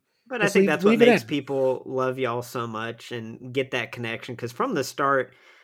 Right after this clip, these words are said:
Speaker 1: just the whole Chick Foley family, man, it, it's just all of you are just different. Y'all are built different in a good way. I mean that, like,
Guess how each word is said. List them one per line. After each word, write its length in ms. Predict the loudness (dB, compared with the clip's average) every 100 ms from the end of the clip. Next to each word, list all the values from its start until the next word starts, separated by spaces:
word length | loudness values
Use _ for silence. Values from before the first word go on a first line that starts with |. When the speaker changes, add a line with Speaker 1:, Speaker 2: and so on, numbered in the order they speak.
| _ _
Speaker 1:
just 320 | -4 -4 -10 _
the 240 | -12 -6 0
whole 180 | 0
Chick 260 | 0 -4 -6
Foley 600 | -6 -4 -2 -4 -6 -12 _
family, 460 | -8 -4 -4 -6 -8
man, 240 | -8 -8
it, 140 | -8
it's 160 | -8 -8
just 220 | -8 -8
all 200 | -4 -2
of 120 | -2
you 120 | -2 -2
are 100 | -2
just 380 | -8 -12 -6
different. 400 | 0 0 -2 -12
Y'all 200 | -8 -6 -6
are 80 |
built 320 | -6 -6 -6 -6
different 380 | -8 -8 -12
in 60 | -12
a 80 | -8
good 240 | -4 -4
way. 220 | -4 -8 -8
I 80 |
mean 240 | -10 -10 -10
that, 260 | -12 -14 -12
like, 360 | -12 -12 -14